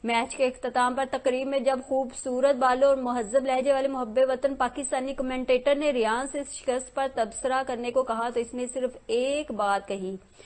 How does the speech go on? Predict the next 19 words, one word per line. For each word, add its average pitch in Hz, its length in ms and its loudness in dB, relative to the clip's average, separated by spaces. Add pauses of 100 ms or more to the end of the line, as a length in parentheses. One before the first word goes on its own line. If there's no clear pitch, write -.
(400)
"इंडिया 311 400 4
ने 330 140 2
मैच 277 480 4
तो 294 120 4
जीत 247 440 -2
लिया, 240 340 2
मगर 220 280 -2
क्रिकेट 226 460 -4
हार 190 260 0
दी।" 185 280 -6
और 208 240 -4
कितनी 233 360 -6
ही 262 100 -4
देर 240 260 4
स्टेडियम 240 640 -2
तालियों 226 520 0
से 254 280 0
गूंजता 208 640 -4
रहा। 185 360 -6